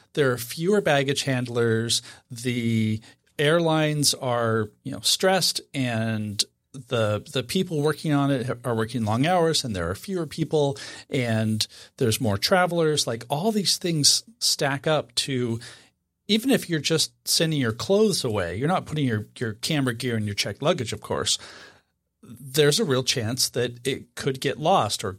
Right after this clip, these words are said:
could get delayed. And so our idea was, we're gonna be good travelers. We're gonna pack light,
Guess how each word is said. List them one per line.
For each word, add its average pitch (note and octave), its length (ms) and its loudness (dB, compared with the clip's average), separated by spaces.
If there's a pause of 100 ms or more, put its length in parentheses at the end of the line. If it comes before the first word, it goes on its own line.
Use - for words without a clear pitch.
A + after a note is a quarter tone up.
could - 260 -6
get - 200 -2
delayed. B2 520 0 (560)
And C#3 140 0
so C3 320 4
our E3+ 180 6
idea C#3 400 6
was, G#2 460 0 (1120)
we're E3 140 4
gonna E3 140 4
be C3+ 100 4
good D#3+ 180 2
travelers. B2 680 2 (320)
We're B2+ 100 -6
gonna G2+ 160 -6
pack - 340 -2
light, B2 420 0